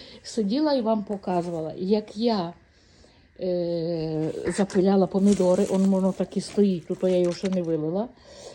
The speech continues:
і вам показувала бумажку,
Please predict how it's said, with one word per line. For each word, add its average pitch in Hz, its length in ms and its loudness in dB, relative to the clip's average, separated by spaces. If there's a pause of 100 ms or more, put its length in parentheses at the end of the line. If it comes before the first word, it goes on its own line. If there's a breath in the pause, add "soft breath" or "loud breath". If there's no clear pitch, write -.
(280 loud breath)
і 220 120 4
вам 202 220 4
показувала 175 720 0
бумажку, 233 840 -2